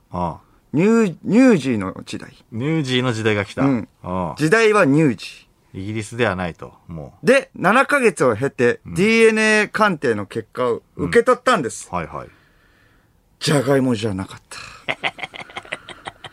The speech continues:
Speaker 2: 時代はニュージーじゃなかった。<laughs> これね、じゃがいもだと思いきや、
Speaker 1: はいはいはい。
Speaker 2: あの、ウリ科の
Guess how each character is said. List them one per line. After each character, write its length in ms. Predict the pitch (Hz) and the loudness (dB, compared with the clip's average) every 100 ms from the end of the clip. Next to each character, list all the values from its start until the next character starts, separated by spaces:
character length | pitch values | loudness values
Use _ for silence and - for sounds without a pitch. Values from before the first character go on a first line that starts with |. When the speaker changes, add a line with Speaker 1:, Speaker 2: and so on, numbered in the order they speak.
| - - - - | -20 -20 -20 -14
Speaker 2:
時 180 | - 175 | 0 4
代 200 | 185 220 | 6 4
は 100 | 214 | 4
ニ 120 | 196 208 | 2 2
ュ 80 | |
ー 40 | 202 | 0
ジ 140 | 151 | 0
ー 20 | 151 | 0
じ 140 | 165 | 2
ゃ 60 | 147 | 0
な 220 | 104 101 | -2 -8
か 140 | - | -14
っ 40 | - | -18
た。 240 | - - 165 - - 190 - 240 - - | -20 -10 -8 -6 -6 -8 -6 -8 -10 -12
<laughs> 120 | 349 - - _ - _ _ _ | -12 -12 -20 _ -20 _ _ _
こ 120 | - 220 | 2 4
れ 60 | |
ね、 140 | 220 160 | 4 4
じ 100 | 190 | 2
ゃ 80 | |
が 100 | 226 294 | 4 4
い 60 | |
も 80 | 294 | 4
だ 120 | 294 | 2
と 120 | 285 | 4
思 160 | 226 262 | 4 4
い 80 | 262 | 2
き 120 | 277 | 2
や、 200 | 262 - | 2 0
Speaker 1:
は 120 | 120 | 0
い 80 | 113 | 0
は 80 | 147 | 0
い 20 | |
は 60 | 87 | -2
い。 40 | |
Speaker 2:
あ 40 | 80 | -4
の、 40 | 82 | 0
ウ 60 | 214 | 4
リ 160 | 302 | 4
科 160 | 247 285 | 4 0
の 240 | 262 233 | 2 -2